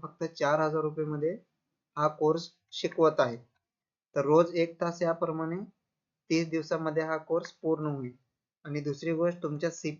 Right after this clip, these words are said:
प्रमाणे याच्यामध्ये ॲडजस्ट केलं जाईल. अधिक माहितीसाठी तुम्ही संपर्क करू शकता.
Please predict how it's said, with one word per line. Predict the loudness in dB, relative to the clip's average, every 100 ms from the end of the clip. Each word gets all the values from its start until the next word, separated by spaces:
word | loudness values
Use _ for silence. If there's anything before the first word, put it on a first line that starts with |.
| -4
प्रमाणे | -2 0 -2 -2
याच्यामध्ये | -4 -4 -4 -2 -2 0
ॲडजस्ट | -2 0 -2 -4
केलं | -6 -4 -2
जाईल. | -6 -10 _ _ _ _ _ _ _ _ _ _ _ _ _ _ _ _ _ _ _ _ _ _ _ _ _ _ -20 -10
अधिक | -2 -2 0
माहितीसाठी | -2 0 0 0 -2
तुम्ही | -2 -4
संपर्क | -4 -4 -2 -2 -2
करू | 0 0
शकता. | 0 -6 _